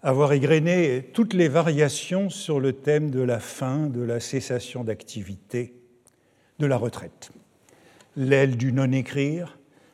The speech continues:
si la main me voulait obéir, la catastrophe des œuvres tardives, ultima aut novissima verba, brûler l'Énéide, la catastrophe des œuvres tardives, euh, les jeux sont faits,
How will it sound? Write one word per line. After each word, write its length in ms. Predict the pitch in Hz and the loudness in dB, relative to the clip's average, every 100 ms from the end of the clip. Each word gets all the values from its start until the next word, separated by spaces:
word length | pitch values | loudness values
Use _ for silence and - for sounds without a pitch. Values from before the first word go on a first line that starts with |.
| _ - | _ -10
si 240 | - 160 | -4 0
la 160 | 139 135 | 2 4
main 220 | 147 143 | 4 2
me 100 | 135 | 2
voulait 400 | 120 127 131 131 | 0 0 -2 0
obéir, 720 | 120 120 120 131 147 160 - - _ _ _ _ _ | 0 0 0 -2 -4 -6 -12 -20 _ _ _ _ _
la 100 | 131 | -6
catastrophe 640 | - 127 135 - - 143 117 | -4 -4 -4 -4 -2 -2 0
des 220 | 127 117 | 0 2
œuvres 260 | 131 113 | 0 0
tardives, 680 | 127 143 135 131 147 156 151 - _ _ _ _ _ - | -2 0 0 -2 -2 -2 -6 -14 _ _ _ _ _ -2
ultima 840 | 151 127 151 135 143 147 185 - _ _ - | 0 0 -2 0 0 0 -6 -16 _ _ -2
aut 240 | 139 139 - - - | 0 0 -4 -14 -2
novissima 600 | 139 143 143 - 143 139 | 2 2 0 -2 0 2
verba, 640 | 139 147 139 151 165 - - _ _ _ 135 | 4 2 2 -2 -4 -14 -20 _ _ _ -4
brûler 420 | 110 135 139 139 | 0 2 4 2
l'Énéide, 640 | 139 135 139 147 156 170 - _ _ _ _ - | 2 2 0 0 -2 -6 -12 _ _ _ _ -4
la 120 | 120 | 0
catastrophe 680 | 156 - 143 - - 156 147 | 0 0 -2 -2 -2 -2 -2
des 220 | 143 131 | -2 2
œuvres 240 | 143 123 | 0 0
tardives, 640 | 131 147 143 147 160 165 139 _ _ _ _ _ _ _ _ - | -2 -2 -2 -4 -6 -8 -12 _ _ _ _ _ _ _ _ -8
euh, 280 | 196 143 151 | -2 -2 -4
les 260 | 135 131 151 | -4 2 2
jeux 200 | 139 165 | 4 2
sont 240 | - 175 | 0 -2
faits, 380 | - - 170 170 | -2 -2 -2 -2